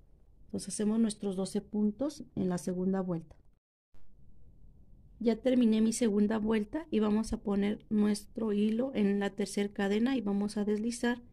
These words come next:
y vamos a volver a hacer otra vuelta más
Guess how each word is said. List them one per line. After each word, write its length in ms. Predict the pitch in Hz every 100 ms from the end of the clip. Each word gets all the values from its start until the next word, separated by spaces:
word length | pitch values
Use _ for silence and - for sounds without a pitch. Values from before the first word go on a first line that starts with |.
| - - - - - - -
y 60 | 233
vamos 360 | 208 214 214
a 60 | 202
volver 340 | 196 196 202
a 40 | 208
hacer 420 | 202 208 208 - -
otra 300 | 202 208 208
vuelta 380 | 196 196 196
más 440 | 190 208 294 -